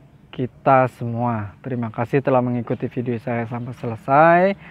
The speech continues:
Jangan lupa like, share, dan juga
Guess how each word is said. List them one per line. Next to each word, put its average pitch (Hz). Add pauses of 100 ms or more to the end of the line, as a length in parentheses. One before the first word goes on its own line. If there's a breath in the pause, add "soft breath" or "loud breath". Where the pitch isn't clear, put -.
(400 loud breath)
Jangan 120
lupa 170 (1600 loud breath)
like, 160 (760)
share, 170
dan 127
juga 123